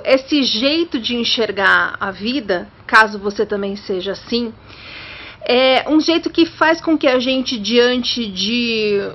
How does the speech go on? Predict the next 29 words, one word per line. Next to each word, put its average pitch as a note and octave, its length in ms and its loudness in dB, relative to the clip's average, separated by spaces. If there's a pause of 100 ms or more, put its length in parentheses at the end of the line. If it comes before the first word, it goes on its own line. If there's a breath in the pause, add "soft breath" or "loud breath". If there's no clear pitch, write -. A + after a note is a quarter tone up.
(240)
a A3+ 80 0
necessidade A#3+ 540 0
da A#3+ 100 6
gente A#3+ 260 -4
mudar A#3+ 280 2
alguma A3 280 2
coisa A3+ 280 0
na G#3+ 80 0
vida, G#3 400 -2
da G#3 80 2
gente G#3 240 -4
achar G#3+ 220 0
uma A3 120 2
nova G#3+ 220 0
carreira, G#3 600 2
da F#3+ 120 -4
gente G#3 340 -4
mudar G#3+ 360 6
a G#3 40 4
forma G#3+ 420 2
como G#3 200 -4
a G#3 40 0
gente G#3 400 -4
trabalha G3+ 520 4
ou F#3+ 60 0
lida G#3 280 -2
com G3+ 140 -4
o G3 40 -2
trabalho, F#3+ 480 4